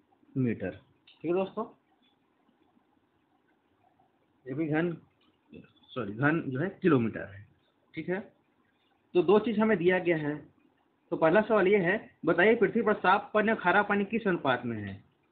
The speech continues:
ये साफ पानी, ये खारा पानी किस अनुपात में है? तो यहाँ लिख, लिख देंगे साफ पानी और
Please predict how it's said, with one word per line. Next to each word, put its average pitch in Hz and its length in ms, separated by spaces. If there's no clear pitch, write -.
ये 139 80
साफ 170 360
पानी, 196 260
ये 165 100
खारा 165 280
पानी 139 220
किस 196 220
अनुपात 131 400
में 113 100
है? 113 60
तो 147 120
यहाँ 151 120
लिख, 147 200
लिख 170 160
देंगे 156 360
साफ 165 320
पानी 123 440
और 147 420